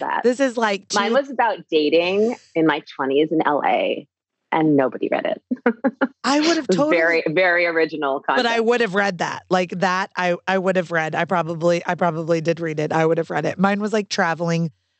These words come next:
Speaker 2: as a traveling soccer player around the world. Nobody read it, but I thought it was really good. It's an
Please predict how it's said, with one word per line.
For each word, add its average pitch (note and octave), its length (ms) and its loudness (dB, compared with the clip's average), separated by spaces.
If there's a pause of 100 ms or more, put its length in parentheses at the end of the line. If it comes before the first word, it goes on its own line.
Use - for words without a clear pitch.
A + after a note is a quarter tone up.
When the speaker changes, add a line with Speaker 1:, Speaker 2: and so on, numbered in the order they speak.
(100)
Speaker 2:
as E3+ 140 2
a F3+ 60 2
traveling E3+ 400 0
soccer D3+ 340 -4
player D3+ 500 0 (300)
around E3+ 280 0
the E3+ 60 -4
world. D#3+ 380 0
Nobody F#3+ 380 0
read D#3+ 240 0
it, D#3 240 0
but G#3+ 120 0
I A#3+ 120 0
thought G#3+ 180 -2
it F3+ 60 -4
was D#3+ 140 -4
really D3+ 200 0
good. D3+ 280 -2 (480)
It's C4+ 160 -2
an C#4 100 0